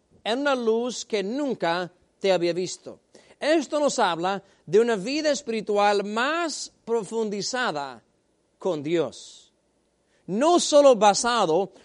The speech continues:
en lo que uno escucha acerca de Dios. ¿Y sabe? Por los que fueron salvos como niños o como adolescentes, hemos escuchado mucho de Dios.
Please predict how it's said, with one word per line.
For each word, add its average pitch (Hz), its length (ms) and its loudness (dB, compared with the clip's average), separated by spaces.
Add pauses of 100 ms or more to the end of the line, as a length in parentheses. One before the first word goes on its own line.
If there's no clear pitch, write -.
(160)
en 208 160 2
lo 233 180 6
que 226 140 -4
uno 240 180 0
escucha 202 880 -4 (240)
acerca 175 840 -2 (280)
de 160 160 -4
Dios. 143 580 -8 (100)
¿Y 170 100 -14
sabe? 330 360 2 (1700)
Por 196 140 2
los 240 200 2
que 226 240 4
fueron 226 320 -2
salvos 233 380 -2
como 180 420 -4
niños 208 640 -4
o 165 40 -8
como 180 200 -6
adolescentes, 175 640 -10 (380)
hemos 294 340 -4
escuchado 208 440 -4
mucho 214 420 -8
de 139 80 -4
Dios. 160 600 -12